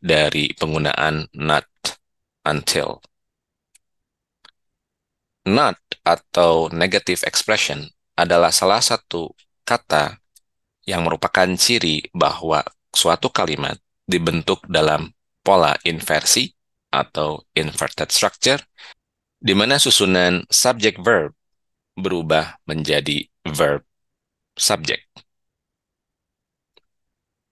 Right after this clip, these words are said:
Kalau kita lihat pilihan jawabannya, bronze tools itu hanya subjek saja, tidak ada verbnya. Pilihan B,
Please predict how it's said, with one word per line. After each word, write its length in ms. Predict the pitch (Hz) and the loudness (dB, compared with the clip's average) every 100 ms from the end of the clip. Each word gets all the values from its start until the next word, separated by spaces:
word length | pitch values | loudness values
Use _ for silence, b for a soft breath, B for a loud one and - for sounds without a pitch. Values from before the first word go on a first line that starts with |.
| _ - | _ -2
Kalau 160 | 90 101 | 0 2
kita 160 | 127 | 0
lihat 220 | 127 123 - | 2 0 0
pilihan 320 | 92 85 82 | 0 2 0
jawabannya, 720 | 78 76 85 123 90 78 101 _ _ _ _ _ _ _ _ | 0 0 2 0 0 -2 -6 _ _ _ _ _ _ _ _
bronze 640 | - 92 87 87 87 - - | -6 2 2 4 2 0 -2
tools 720 | - 120 85 78 - - - - | 2 4 4 2 0 -2 -4 -6
itu 240 | 87 - 92 | -8 -6 -4
hanya 540 | 87 82 76 76 69 - | -4 -2 -2 -2 -4 -6
subjek 500 | - 80 76 73 71 - | -4 -2 -2 -2 -2 -2
saja, 340 | 90 73 - _ _ | -2 -4 -8 _ _
tidak 380 | - 71 71 71 | -8 -4 -2 -2
ada 160 | 73 71 | -4 -2
verbnya. 500 | 82 78 90 80 - _ _ _ _ _ _ _ _ _ | -2 -2 -2 -2 -6 _ _ _ _ _ _ _ _ _
Pilihan 720 | 82 78 73 80 78 78 76 _ | -2 -2 -2 -2 -2 -2 -10 _
B, 400 | 87 95 78 78 | -2 0 0 -2